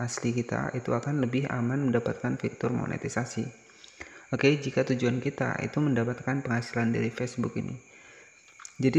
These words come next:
sebenarnya di Facebook itu sebenarnya simpel ya. Jadi, eh, konten apapun ya, tentunya konten-konten yang tidak formal ya, keseharian kita, aktivitas kita itu bisa kita bagikan di Facebook ya. Jadi sebenarnya tidak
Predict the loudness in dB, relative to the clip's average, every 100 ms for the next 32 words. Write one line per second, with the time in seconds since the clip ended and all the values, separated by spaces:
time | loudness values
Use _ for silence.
0 | 6 4 4 4 2 2 -2 -2 -2 0
1 | 0 2 2 2 0 0 -2 2 2 2
2 | 2 0 0 0 0 0 -2 0 0 -2
3 | -2 0 2 0 -2 0 0 2 2 0
4 | -2 0 0 0 -6 -4 0 2 2 2
5 | -2 -4 -2 0 0 0 0 0 2 2
6 | 0 0 2 2 -2 -6 -16 -20 -20 -20
7 | -2 4 4 4 2 2 2 2 2 0
8 | -6 -2 2 4 4 2 0 -2 -2 0
9 | 0 -2 -4 -2 -2 -2 -6 -6 -4 -4
10 | -2 -2 -2 -2 -2 -6 -4 -2 0 -2
11 | -2 -2 -2 -2 -4 -4 -6 -2 -2 -2
12 | -8 -20 -20 -20 -20 -20 -20 -20 -12 -2
13 | 2 2 4 4 4 4 2 4 4 2
14 | -2